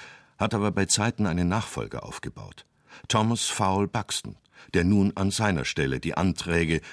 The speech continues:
zur Aufhebung der Sklaverei stellt. Und nach der Wahlreform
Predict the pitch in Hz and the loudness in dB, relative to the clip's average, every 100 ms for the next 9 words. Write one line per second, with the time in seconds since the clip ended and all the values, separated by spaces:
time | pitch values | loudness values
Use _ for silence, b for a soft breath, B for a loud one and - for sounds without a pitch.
0 | B - - 98 80 - 71 71 67 71 | B -4 0 2 0 -4 -4 -4 -4 -4
1 | - 76 76 82 80 - - - - _ | -4 -4 -2 -2 -2 -4 -10 -12 -18 _
2 | _ b b b b 71 60 82 120 139 | _ b b b b -8 -4 0 0 0
3 | - 67 60 76 101 101 - 113 117 | 0 -2 0 0 0 -2 0 2 2